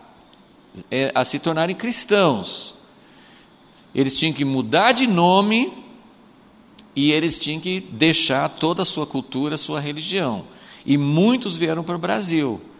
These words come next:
E tem muita gente no Brasil que não sabe, que mistura, depois casa e,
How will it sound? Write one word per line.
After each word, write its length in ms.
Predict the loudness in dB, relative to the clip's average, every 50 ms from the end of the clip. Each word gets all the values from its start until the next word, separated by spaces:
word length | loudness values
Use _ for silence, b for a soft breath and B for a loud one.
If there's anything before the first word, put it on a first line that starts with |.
| B B B B B -6
E 80 | -6
tem 220 | -2 0 -2 0 0
muita 580 | -2 -2 0 2 4 4 4 4 2 0 -4
gente 340 | -2 -2 -4 -4 -4 -6 -8
no 80 | -8 -8
Brasil 520 | -6 -6 -6 -6 -6 -4 -4 -4 -4 -4
que 120 | -6 -8
não 180 | -8 -6 -6 -6
sabe, 500 | -6 -2 0 0 2 2 0 -2 -4 -8
que 100 | -10 -12 -20 -16 -14 -14
mistura, 600 | -12 -10 -8 -8 -8 -6 -2 0 0 0 0 0
depois 320 | -4 -6 -8 -12 -14 -14
casa 640 | -10 -4 -2 0 0 0 0 -2 -4 -4 -6 -6 -4
e, 200 | -4 -4 -6 -6